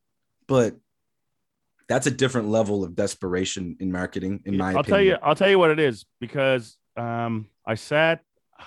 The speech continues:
Speaker 1: I could be wrong. And this is the thing. I've never been in a position, and maybe I will be now
Speaker 2: No,
Speaker 1: with
Speaker 2: no,
Speaker 1: this whole
Speaker 2: it's,
Speaker 1: podcast thing. Like,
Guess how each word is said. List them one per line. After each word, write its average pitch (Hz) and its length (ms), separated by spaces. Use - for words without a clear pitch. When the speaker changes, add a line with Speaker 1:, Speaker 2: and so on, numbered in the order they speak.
Speaker 1:
I 156 40
could 277 120
be 262 60
wrong. 165 140
And 185 180
this 226 140
is 233 40
the 190 60
thing. 220 220
I've 190 100
never 220 160
been 214 180
in 202 120
a 190 80
position, 160 520
and 131 280
maybe 151 320
I 135 80
will 139 200
be 123 140
now 135 220
Speaker 2:
No, - 20
Speaker 1:
with 117 40
Speaker 2:
no, 139 160
Speaker 1:
this 131 120
whole 135 140
Speaker 2:
it's, 160 100
Speaker 1:
podcast 139 420
thing. 104 200
Like, 104 200